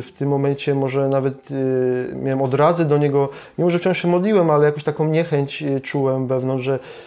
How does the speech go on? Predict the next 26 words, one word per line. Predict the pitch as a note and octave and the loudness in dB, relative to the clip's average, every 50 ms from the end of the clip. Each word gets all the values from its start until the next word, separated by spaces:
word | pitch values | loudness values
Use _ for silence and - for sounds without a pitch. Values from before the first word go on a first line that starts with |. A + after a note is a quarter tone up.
| - - - - | -20 -20 -16 -10
że | C3+ C3 C3+ | -6 -6 -6
coś, | B2+ - - E3+ D#3+ - - - | -4 -4 -4 -4 -4 -6 -10 -8
coś | - F3 F3 F3 - | -4 -4 -4 -4 -2
tu | - E3+ | -2 0
nie | E3+ F3 E3+ | 0 0 2
gra, | D#3+ D3+ C#3+ | 2 2 2
że | C3 C3 | 2 0
ten, | C3 - D3 C3+ | -2 -2 -2 -2
e, | C3 C3+ C3+ C3+ C3+ C3 C3+ C3 | -2 -2 0 0 0 -2 -2 -2
że, | B2+ C3 C3+ C3+ | -2 -4 -4 -4
że, | C3 C#3 C3+ | -4 -4 -6
że | C3 C#3 C#3 | -6 -8 -8
to, | - - C#3 | -4 -4 -4
to, | C#3 - C#3+ C#3 | -2 -4 -6 -4
to | - D3+ | -2 -4
jest | C#3+ C#3+ C#3+ | -4 -4 -4
in-, | D3+ D#3 D#3+ D#3+ - C#3 C#3 - | -4 -4 -4 -4 -6 -8 -8 -6
powinno | C#3+ C#3+ D3+ D3+ | -4 -2 0 0
być | D3 D3 D3 E3+ | 0 -2 -4 -2
inne | E3+ E3+ E3 D#3+ D3+ | -2 0 0 0 0
życie, | C#3+ E3 E3 - C3+ B2+ | 0 -2 -4 -2 -2 0
ja | B2 | -2
powinienem | A#2+ - C3+ C#3 C3+ C3 | -2 -2 -2 -2 -2 -2
żyć | C3 D3 | -2 -4
innym | D#3+ D3+ D#3 D3+ D3 B2+ | -2 -2 0 0 0 0
życiem. | C3 D3 D3 - D#3+ E3 F#3+ | -2 -2 -2 -2 -2 -2 -2